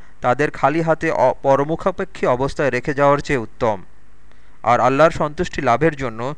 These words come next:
তুমি যে কোনো ব্যয় করো না কেন, তোমাকে তার বিনিময় প্রদান করা হবে। এমনকি যা তুমি তোমার স্ত্রীর মুখে তুলে দিবে,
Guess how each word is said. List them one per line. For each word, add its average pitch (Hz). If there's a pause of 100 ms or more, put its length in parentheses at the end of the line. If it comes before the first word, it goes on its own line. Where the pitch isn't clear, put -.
(280)
তুমি 156
যে 135
কোনো 185
ব্যয় 131
করো 143
না 151
কেন, 107 (360)
তোমাকে 156
তার 151
বিনিময় 143
প্রদান 127
করা 117
হবে। 107 (380)
এমনকি 143 (400)
যা 143
তুমি 170
তোমার 160
স্ত্রীর 160
মুখে 139
তুলে 117
দিবে, 110